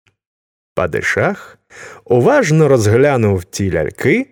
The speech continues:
що прислали йому, вертів і так, і сяк,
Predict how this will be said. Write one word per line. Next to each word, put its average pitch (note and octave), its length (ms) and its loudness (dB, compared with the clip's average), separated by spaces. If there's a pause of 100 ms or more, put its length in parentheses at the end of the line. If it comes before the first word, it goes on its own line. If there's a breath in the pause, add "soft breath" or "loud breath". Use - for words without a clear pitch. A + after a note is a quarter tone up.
що - 300 -2
прислали G#3 640 2
йому, G3 460 2 (460 loud breath)
вертів B3+ 800 2
і A2+ 120 0
так, G2+ 480 -4
і F#2 120 -4
сяк, - 600 -4